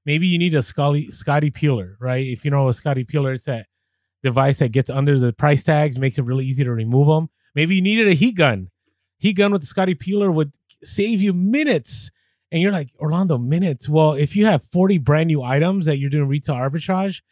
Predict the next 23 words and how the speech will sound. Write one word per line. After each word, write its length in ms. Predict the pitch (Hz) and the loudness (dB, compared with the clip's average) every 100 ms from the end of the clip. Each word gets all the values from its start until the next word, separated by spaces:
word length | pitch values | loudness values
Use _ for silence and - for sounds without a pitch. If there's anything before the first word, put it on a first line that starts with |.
| _ _ _ _ | _ _ _ _
those 220 | 143 170 | -2 0
minutes 240 | 180 147 - | 2 0 -2
count 300 | - 175 135 | -4 -4 0
'cause 120 | 143 | 2
those 160 | 165 165 | 2 2
minutes 300 | 160 165 - | 0 -2 -4
can 180 | 151 | -4
be, 120 | 131 139 | -2 0
you 300 | 131 127 143 | -2 -2 0
know, 260 | 127 117 - | 0 -2 -4
a 60 | |
minute 320 | 135 156 180 | 0 2 2
an 120 | 139 123 | 2 0
item. 360 | 170 175 123 | 0 0 2
But 140 | 120 127 | 0 0
if 120 | 123 | 0
you 60 | |
have 100 | 160 | -4
forty 280 | - 180 147 | -2 -2 0
items, 240 | 147 196 180 | 0 -2 -4
that's 160 | 185 | -6
forty 360 | - 214 240 185 | -4 0 2 2
minutes 320 | 165 170 - | 2 0 -4